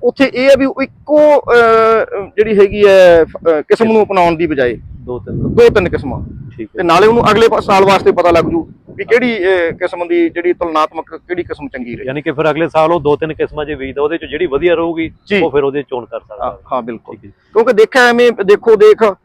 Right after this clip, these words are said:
Speaker 2: ਹਾਂਜੀ।
Speaker 1: ਅ, ਕੁਛ ਕੁ ਚਲੋ ਨਾਮ ਤੱਕ ਹੀ ਲੈਣਾ, ਕੁਛ ਕੁ ਕਿਸਾ-, ਅ, ਕਿਸਮਾਂ ਵਾਸਤੇ, ਅ,
Speaker 2: ਠੀਕ ਹੈ
Speaker 1: ਪਿੱਛੇ
Speaker 2: ਜੀ।
Speaker 1: ਲੋਕ ਪਏ ਹੋਏ ਨੇ।
Speaker 2: ਠੀਕ ਹੈ ਜੀ।
Speaker 1: ਮਤਲਬ ਇਹ ਨਹੀਂ ਹੈ।
Speaker 2: ਠੀਕ ਹੈ ਜੀ।
Speaker 1: ਜਿਹੜੇ ਕਿਸਮਾਂ ਜਾਂ ਦੂਸਰੇ ਹਾਈਬ੍ਰਿਡ ਆ, ਜਿਹੜੇ ਸਾਡੇ ਬੀ ਟੀ
Speaker 2: ਹਾਂਜੀ।
Speaker 1: ਹਾਈਬ੍ਰਿਡ ਆ, ਵੈਸੇ ਆਪਾਂ ਕਿਸਮ ਬੋਲਦੇ ਹਾਂ ਜੱਟਕੀ ਭਾਸ਼ਾ
Speaker 2: ਠੀਕ ਹੈ।
Speaker 1: ਦੇ ਵਿੱਚ।
Speaker 2: ਠੀਕ ਹੈ ਜੀ।
Speaker 1: ਤਾਂ ਹੋਰ ਵੀ, ਅ, ਕਈ ਮਤਲਬ ਕੰਪਨੀਆਂ ਦੇ ਬਹੁਤ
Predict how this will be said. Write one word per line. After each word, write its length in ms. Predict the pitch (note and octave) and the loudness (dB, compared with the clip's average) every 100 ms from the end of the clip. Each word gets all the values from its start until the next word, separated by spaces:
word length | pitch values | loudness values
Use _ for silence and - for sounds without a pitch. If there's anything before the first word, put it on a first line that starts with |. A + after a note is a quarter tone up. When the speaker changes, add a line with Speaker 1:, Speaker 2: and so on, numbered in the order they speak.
| _ _ | _ _
Speaker 2:
ਹਾਂਜੀ। 220 | A#2+ G#2 G#2 | -20 -10 -2
Speaker 1:
ਅ, 200 | G3 G3+ | 0 2
ਕੁਛ 240 | - G#3+ | 0 0
ਕੁ 140 | - | 0
ਚਲੋ 200 | G3+ G3 | 2 2
ਨਾਮ 220 | F#3 F3+ F#3+ | 4 2 2
ਤੱਕ 180 | G3 | 0
ਹੀ 60 | F#3 | 0
ਲੈਣਾ, 140 | G3 | 0
ਕੁਛ 200 | F#3+ A#3+ | 2 2
ਕੁ 120 | - A3 | 2 -2
ਕਿਸਾ-, 440 | G#3+ G3 - F3+ | 0 2 4 2
ਅ, 20 | |
ਕਿਸਮਾਂ 360 | E3+ F#3+ F#3+ F3 | 2 -2 0 2
ਵਾਸਤੇ, 380 | F3 E3 F3 E3+ | 2 2 -2 -2
ਅ, 40 | |
Speaker 2:
ਠੀਕ 60 | F3 | 2
ਹੈ 200 | E3 D#3 | 2 2
Speaker 1:
ਪਿੱਛੇ 280 | E3 - | 0 0
Speaker 2:
ਜੀ। 60 | F3 | 2
Speaker 1:
ਲੋਕ 260 | D#3+ D3+ C#3+ | 2 0 0
ਪਏ 180 | C3 | -2
ਹੋਏ 120 | A#2 A2 | -2 -6
ਨੇ। 80 | |
Speaker 2:
ਠੀਕ 440 | G#2 - - A#2 A2+ | -10 -8 -6 -8 -10
ਹੈ 40 | |
ਜੀ। 80 | G2+ | -4
Speaker 1:
ਮਤਲਬ 160 | F#3 G#3+ | -2 0
ਇਹ 160 | G#3 A3+ | 2 0
ਨਹੀਂ 160 | F3+ F#3+ | 0 -6
ਹੈ। 60 | - - - | -10 -18 -16
Speaker 2:
ਠੀਕ 200 | A#2+ A2 | -12 -12
ਹੈ 40 | A2 | -12
ਜੀ। 100 | - | -6
Speaker 1:
ਜਿਹੜੇ 200 | E3+ G#3+ - F3 - | 0 0 0 -12 -8
ਕਿਸਮਾਂ 300 | G3 A3+ A3 | -6 -2 0
ਜਾਂ 100 | G#3+ | 0
ਦੂਸਰੇ 300 | F#3 F#3+ G3+ F3 | 0 -2 0 -2
ਹਾਈਬ੍ਰਿਡ 320 | F#3+ F3+ F3+ | 0 -2 -2
ਆ, 40 | |
ਜਿਹੜੇ 240 | D#3+ E3+ E3 | -4 -4 -2
ਸਾਡੇ 200 | D3+ D3 | -4 -4
ਬੀ 60 | |
ਟੀ 40 | D#3 | -6
Speaker 2:
ਹਾਂਜੀ। 120 | D#3+ | -4
Speaker 1:
ਹਾਈਬ੍ਰਿਡ 340 | D3+ C#3+ C3+ | -4 -6 -6
ਆ, 60 | C3 | -8
ਵੈਸੇ 200 | B2+ C#3+ | -8 -12
ਆਪਾਂ 140 | C3+ | -14
ਕਿਸਮ 280 | C#3 C3+ C#3 | -14 -16 -18
ਬੋਲਦੇ 320 | B2 B2 B2+ | -18 -16 -12
ਹਾਂ 60 | B2+ B2 | -12 -10
ਜੱਟਕੀ 260 | B2+ - | -10 -10
ਭਾਸ਼ਾ 240 | A#2+ D3+ A#2 | -4 -4 -4
Speaker 2:
ਠੀਕ 60 | |
ਹੈ। 60 | A2 | -10
Speaker 1:
ਦੇ 0 | |
ਵਿੱਚ। 400 | A#2+ - - - | -14 -16 -20 -14
Speaker 2:
ਠੀਕ 220 | A2+ G#2 | -14 -14
ਹੈ 40 | G#2 | -18
ਜੀ। 100 | G#2+ | -20
Speaker 1:
ਤਾਂ 300 | _ - A3+ | _ 0 0
ਹੋਰ 440 | - - F3+ C4 | 0 -4 -2 0
ਵੀ, 200 | D#4 D4+ | 0 0
ਅ, 320 | - A3+ A3 | -2 0 0
ਕਈ 500 | G#3+ A#3 C4+ C#4 C4+ | -2 -4 -2 -2 -2
ਮਤਲਬ 280 | A#3+ A3 A3+ | -2 -2 -2
ਕੰਪਨੀਆਂ 420 | G#3+ G3+ G3+ G3+ | -2 -6 -6 -4
ਦੇ 80 | G3 | -2
ਬਹੁਤ 300 | F#3 D#3+ G3+ | -2 -2 -6